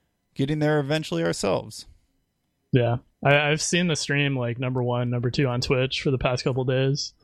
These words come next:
Speaker 1: Yeah, for sure. It
Speaker 2: Um,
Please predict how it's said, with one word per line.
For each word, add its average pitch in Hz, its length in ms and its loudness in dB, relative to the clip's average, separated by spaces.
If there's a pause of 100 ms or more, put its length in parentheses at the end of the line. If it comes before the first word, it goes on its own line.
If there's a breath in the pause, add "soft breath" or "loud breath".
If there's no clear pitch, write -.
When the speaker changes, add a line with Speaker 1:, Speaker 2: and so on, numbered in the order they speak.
(100)
Speaker 1:
Yeah, 120 260 2
for 151 260 0
sure. 113 340 -2 (1080)
It 127 120 6
Speaker 2:
Um, 123 340 2